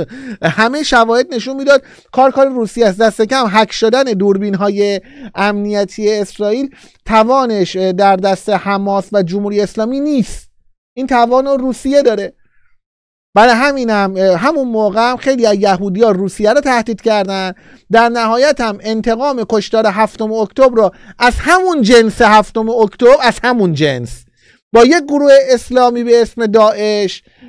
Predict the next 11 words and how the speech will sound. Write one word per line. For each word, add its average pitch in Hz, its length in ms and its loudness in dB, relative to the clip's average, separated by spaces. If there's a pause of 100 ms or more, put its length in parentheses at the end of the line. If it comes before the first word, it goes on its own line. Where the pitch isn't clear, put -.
(160)
اه، 202 380 2
در، 247 440 2
اه، 196 160 0
مسکو 214 500 0
در 233 160 4
کنسرت 202 540 -2
گرفتن. 151 460 -2
دقیقاً 220 300 4
از 285 260 -2
همون 160 300 -4
جنس. 110 500 -10